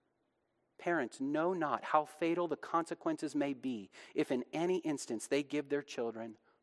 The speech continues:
bad examples. Parenting is difficult.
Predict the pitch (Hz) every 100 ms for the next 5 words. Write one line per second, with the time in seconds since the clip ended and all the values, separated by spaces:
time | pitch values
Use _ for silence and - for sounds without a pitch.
0 | - 120 107 95 - _ _ _ _ _
1 | - 110 107 95 92 80 - - - _
2 | _ _ _ _ _ _ _ _ _ _
3 | _ _ _ _ _ _ _ - 156 170
4 | - 120 - 135 123 113 - _ _ _
5 | _ _ _ 123 - - 92 -